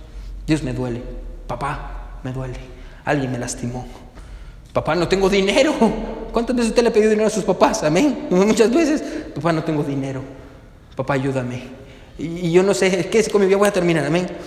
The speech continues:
Muchas veces yo me encuentro en esta situación. Yo le, puede preguntarle a la hermana Sabrina.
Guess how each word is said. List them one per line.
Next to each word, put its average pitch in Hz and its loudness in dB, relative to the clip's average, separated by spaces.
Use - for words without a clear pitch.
Muchas 175 2
veces 180 2
yo 180 4
me 175 0
encuentro 165 -2
en 165 -2
esta 160 -6
situación. 143 -4
Yo 147 0
le, 147 0
puede 180 0
preguntarle 160 0
a - 0
la 151 -2
hermana 156 0
Sabrina. 139 -4